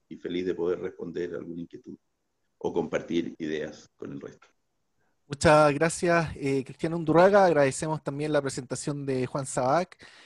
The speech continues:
Speaker 2: y también excusamos a Carlos Cruz, que dado el horario tuvo que abandonar,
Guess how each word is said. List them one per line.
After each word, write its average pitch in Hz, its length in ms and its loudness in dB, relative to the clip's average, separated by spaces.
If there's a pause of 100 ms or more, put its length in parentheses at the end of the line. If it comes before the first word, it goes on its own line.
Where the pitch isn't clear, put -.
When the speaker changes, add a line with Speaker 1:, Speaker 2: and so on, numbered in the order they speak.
(140)
Speaker 2:
y 175 160 -6
también 180 680 2
excusamos 165 720 0
a 143 220 2
Carlos 156 260 2
Cruz, - 360 -4
que 170 480 2
dado 156 800 6
el 139 180 2
horario 156 300 2
tuvo 151 300 -2
que 139 420 0
abandonar, 143 560 -2